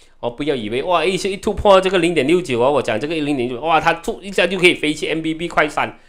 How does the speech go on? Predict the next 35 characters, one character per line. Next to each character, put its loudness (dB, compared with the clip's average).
没 -8
有 -6
这 -8
样 -4
容 -6
易 -8
啦， -4
都 -8
要 0
看 -6
它 -4
这 0
开 4
了 2
国 0
界， -2
看 2
它 2
的 0
报 6
告 6
啊， 2
它 0
报 2
告 0
要 2
来 0
了 -6
啊， -8
这 -20
个 -6
哦， -6
二 -12
十 -14
六， -12